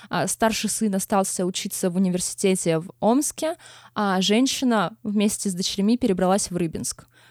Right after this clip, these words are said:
Она познакомилась с Виталием в интернете и,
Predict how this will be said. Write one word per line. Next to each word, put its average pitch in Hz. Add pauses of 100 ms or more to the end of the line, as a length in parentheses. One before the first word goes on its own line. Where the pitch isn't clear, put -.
(160)
Она 190
познакомилась 185
с -
Виталием 175
в 175
интернете 277 (380)
и, 208